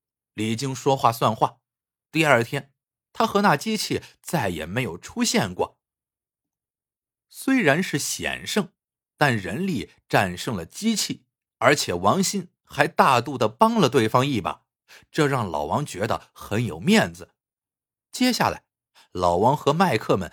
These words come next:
心情大好，干活也分外卖力。两天后，就把老李家的麦子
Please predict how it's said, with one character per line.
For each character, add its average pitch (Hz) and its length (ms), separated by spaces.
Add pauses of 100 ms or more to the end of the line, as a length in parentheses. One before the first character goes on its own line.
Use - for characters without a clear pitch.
(120)
心 139 340
情 120 220
大 - 220
好， - 260 (240)
干 160 240
活 - 380 (120)
也 - 180
分 - 320
外 107 120
卖 117 240
力。 180 240 (840)
两 135 180
天 196 180
后， - 260 (360)
就 131 180
把 95 160
老 95 200
李 92 180
家 139 160
的 117 80
麦 127 240
子 85 180